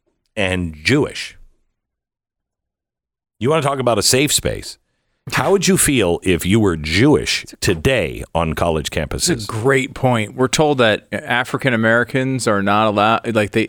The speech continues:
Speaker 2: white people have to stay away from them so they can feel safe.
Speaker 1: Mm-hmm.
Speaker 2: Um, I don't see a lot of, uh, multi-thousand person rallies where the, the call is for the wiping out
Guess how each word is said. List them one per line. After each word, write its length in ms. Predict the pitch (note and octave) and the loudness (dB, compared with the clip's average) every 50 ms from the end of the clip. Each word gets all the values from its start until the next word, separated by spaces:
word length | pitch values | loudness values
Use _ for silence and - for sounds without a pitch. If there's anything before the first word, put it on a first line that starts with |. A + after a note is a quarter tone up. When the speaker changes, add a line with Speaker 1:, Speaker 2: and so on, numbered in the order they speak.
| _ | _
Speaker 2:
white 320 | - A#2+ A#2 A#2 B2+ C3+ - | -6 0 2 2 2 2 0
people 240 | - C#3 - B2+ A#2 | -2 0 0 0 -2
have 100 | A2+ - | 0 -2
to 80 | A2+ | -2
stay 300 | - - - - A#2 A2 | -4 -2 0 2 2 2
away 240 | G#2 F#2 F#2+ F#2+ G#2 | 2 2 0 0 0
from 200 | G#2 - B2 A#2 | 0 -2 -2 0
them 200 | A#2 A#2 A2+ A2+ | 0 0 -2 -2
so 120 | - - | -2 -2
they 100 | G#2+ G2+ G2 | -2 -2 -2
can 160 | - G#2+ F#2+ | -4 -8 -10
feel 320 | - - A2 G#2 G#2 A2 | -6 -4 -2 0 0 0
safe. 560 | G#2 - - - A2+ A#2 D#3 - - - - _ _ - - | 0 0 2 2 2 2 2 0 -4 -12 -18 _ _ -6 -4
Speaker 1:
Mm-hmm. 280 | F2 E2 F2+ F#2+ F2+ F2 _ _ _ _ _ | -2 0 0 -2 -2 -4 _ _ _ _ _
Speaker 2:
Um, 260 | - A#2+ A2+ G#2+ G2 - - | -2 0 0 0 0 -2 -2
I 460 | B2 B2 B2+ B2+ B2 A#2+ A2+ G#2+ G2+ G#2+ - _ _ _ _ | 0 0 0 0 0 0 -2 -4 -6 -10 -14 _ _ _ _
don't 180 | - D3+ F#3 G3+ | 0 0 0 0
see 200 | - - B3+ A#3 | 0 0 2 2
a 80 | F3+ B2 | 2 4
lot 300 | A2+ A2+ A2 A2 D3 F#3 | 4 4 4 4 2 0
of, 360 | A#3+ C4+ - - - _ _ _ - | -2 -6 -8 -16 -20 _ _ _ -8
uh, 160 | G3+ G3+ G#3+ F#3 E3+ E3 D#3 - - - - A2 - - - - - - | -8 -6 -6 -8 -10 -12 -16 -16 -12 -10 -10 -10 -10 -14 -18 -20 -20 -18
multi-thousand 1200 | - F#2+ - A#2+ A2+ B2 C#3+ D#3+ - - E3+ C#3+ - - - D#3 C#3 D3 E3 D#3+ - F3 D#3+ D3 | -12 -8 -2 0 2 2 2 2 2 0 0 0 0 0 0 2 2 2 2 2 0 0 0 -2
person 420 | - - D#3+ D#3 D3 - D#3+ C#3+ C3 | 0 0 0 2 2 0 0 0 2
rallies 720 | B2 B2 B2 C3+ D3 D#3+ F3 F#3 G3 F#3+ - - - - D4+ - | 2 4 4 2 2 2 2 2 2 0 -2 -4 -4 -6 -10 -12
where 640 | - C3 B2 B2 B2+ B2 B2 A#2+ A#2+ A#2 A#2 A#2 A#2 | -12 -6 0 2 4 4 6 4 4 4 2 2 0
the, 160 | A2 A2+ A2 | -2 -4 -8
the 160 | - - A#2+ A#2 | -8 -4 -6 -6
call 380 | - - - C#3 C#3 D3+ D3+ | -4 -2 0 2 2 4 2
is 100 | C#3+ C3 | 2 0
for 220 | - - - C3+ B2+ | -2 -4 -2 -2 0
the 160 | B2+ B2 A#2 | 2 0 0
wiping 460 | G#2+ G#2 A2+ A#2 B2+ - C3 B2+ A#2+ | 2 2 2 2 2 0 -2 0 0
out 340 | F#2 G#2+ - C#3+ D3 - | 0 0 0 -2 -4 -6